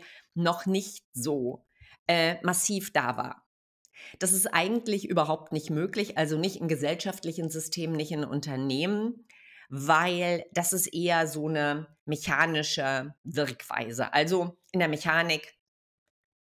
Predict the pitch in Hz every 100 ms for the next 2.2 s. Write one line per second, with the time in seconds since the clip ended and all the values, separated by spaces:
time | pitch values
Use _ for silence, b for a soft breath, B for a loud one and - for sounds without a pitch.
0 | - 185 170 156 147 - - - 143 170
1 | 170 170 147 151 143 147 - - 165 -
2 | 113 165